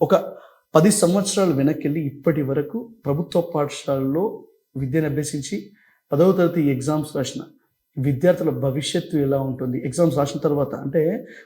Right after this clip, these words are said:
వాళ్ళ మార్క్స్ ఎలా ఉన్నాయి, దాని తర్వాత భవిష్యత్తు ఎలా ఉంటుంది అనే దానిపై ఒక స్-, చిన్న సర్వే చేయడం జరిగింది. ఆ విషయాలు ఇప్పుడు నా ఆర్టీకి న్యూస్ వేదిక ద్వారా నేను ఏం అబ్జర్వ్ చేశాను, ఒక జర్నలిస్ట్గా మేము ఏం అబ్జర్వ్ చేశాం అనే విషయాలు మీకు తెలియజేయాలి అని అనుకుంటున్నాను.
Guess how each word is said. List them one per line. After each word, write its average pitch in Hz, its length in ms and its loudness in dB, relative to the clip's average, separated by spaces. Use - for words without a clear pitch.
వాళ్ళ 143 160 2
మార్క్స్ 165 260 0
ఎలా 170 160 6
ఉన్నాయి, 170 300 4
దాని 151 200 -2
తర్వాత 160 220 0
భవిష్యత్తు 147 560 -2
ఎలా 147 160 2
ఉంటుంది 139 300 -4
అనే 135 100 -8
దానిపై 143 260 -4
ఒక - 120 -4
స్-, - 520 -12
చిన్న 160 120 0
సర్వే 151 380 -4
చేయడం 151 340 -2
జరిగింది. 139 540 -6
ఆ 151 120 2
విషయాలు 190 720 0
ఇప్పుడు 170 480 -2
నా 147 80 4
ఆర్టీకి 151 380 0
న్యూస్ 170 240 -2
వేదిక 147 180 0
ద్వారా 143 300 -2
నేను 151 200 4
ఏం 175 160 4
అబ్జర్వ్ 156 380 4
చేశాను, 131 300 -4
ఒక 135 120 -2
జర్నలిస్ట్గా 165 480 -2
మేము 143 180 2
ఏం 151 160 0
అబ్జర్వ్ 143 360 -2
చేశాం 131 280 -6
అనే 127 140 -2
విషయాలు 127 480 -6
మీకు - 180 -6
తెలియజేయాలి 143 500 -6
అని 180 80 0
అనుకుంటున్నాను. 180 480 -6